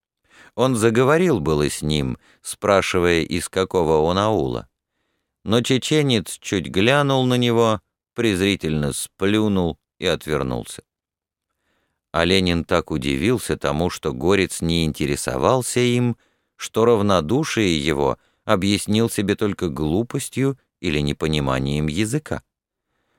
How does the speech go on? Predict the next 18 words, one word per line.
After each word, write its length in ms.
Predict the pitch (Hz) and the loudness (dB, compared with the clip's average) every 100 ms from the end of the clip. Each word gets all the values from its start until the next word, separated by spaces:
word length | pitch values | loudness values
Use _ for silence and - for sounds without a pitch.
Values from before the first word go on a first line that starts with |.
| _ _ - | _ _ 0
Он 160 | 107 | 2
обратился 560 | 113 110 104 156 151 - | 4 4 4 0 0 -2
к 80 | 139 | 0
его 240 | 110 101 | 2 2
товарищу. 840 | - 127 82 64 60 - - - - _ _ _ _ _ _ | 0 0 2 0 -2 -8 -12 -12 -16 _ _ _ _ _ _
Товарищ, 720 | 82 80 101 139 131 117 - - | 2 4 4 4 2 -2 -8 -6
лазутчик 800 | 82 82 69 78 80 - 69 - | 0 2 2 -2 -2 -4 -8 -8
и 160 | 71 | -12
переводчик, 760 | 71 - 62 80 123 - 123 - _ _ _ _ | -8 -6 -2 -2 -2 -4 -6 -10 _ _ _ _
был 260 | 123 175 156 | -2 0 2
такой 500 | 143 123 - 135 123 | 0 0 2 2 2
же 180 | 87 80 | 4 4
оборванный, 920 | 71 69 143 131 92 85 82 69 - _ _ | 2 2 2 4 2 2 0 -2 -6 _ _
но 240 | 120 143 | -4 -2
черный, 920 | 135 - - 123 107 82 69 67 64 - | -4 -4 0 4 4 4 2 -4 -6 -6
а 140 | 82 | -2
не 200 | 82 82 | 0 2
рыжий, 540 | 95 107 78 65 58 | 2 2 0 -2 -6